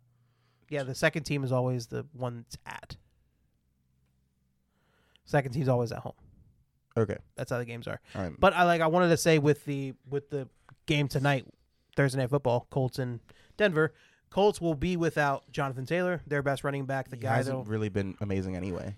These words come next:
Speaker 1: He hasn't, but I think that's because that their
Speaker 2: So,
Speaker 1: offensive line hasn't been playing
Speaker 2: re-,
Speaker 1: as
Speaker 2: but
Speaker 1: well.
Speaker 2: is it really gonna hurt them any? It's gonna make 'em worse, but he hasn't been doing much anyway.
Speaker 1: But that's a guy you have to plan for,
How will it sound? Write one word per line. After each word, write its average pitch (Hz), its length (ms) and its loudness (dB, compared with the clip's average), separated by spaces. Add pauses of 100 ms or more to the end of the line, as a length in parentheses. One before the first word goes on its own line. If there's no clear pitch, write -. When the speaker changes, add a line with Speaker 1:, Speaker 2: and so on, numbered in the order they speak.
(120)
Speaker 1:
He 208 120 -8
hasn't, 190 600 -6
but 156 160 -2
I - 20 0
think 156 200 -4
that's 151 320 0 (140)
because 139 460 -6
that 131 140 -12
their 139 100 -6
Speaker 2:
So, 131 200 -4
Speaker 1:
offensive 135 180 0
line 143 160 -2
hasn't 143 240 -2
been - 60 -8
playing 143 160 4
Speaker 2:
re-, 139 60 0
Speaker 1:
as 139 100 -2
Speaker 2:
but 160 100 4
Speaker 1:
well. 135 80 4
Speaker 2:
is 123 100 2
it - 80 -2
really 120 200 0
gonna 104 120 2
hurt 107 300 -2
them 117 160 2
any? 127 240 0 (400)
It's 117 140 2
gonna 127 160 6
make 117 180 6
'em 98 160 2
worse, 107 320 6
but 101 160 -2
he 101 80 -4
hasn't 104 240 0
been 101 160 -4
doing 101 480 0
much 101 320 -2
anyway. 95 460 -2
Speaker 1:
But 156 100 4
that's 180 180 8
a 180 60 2
guy 160 160 8
you 160 140 4
have 143 340 2
to - 100 -6
plan 139 320 -6
for, 196 320 -4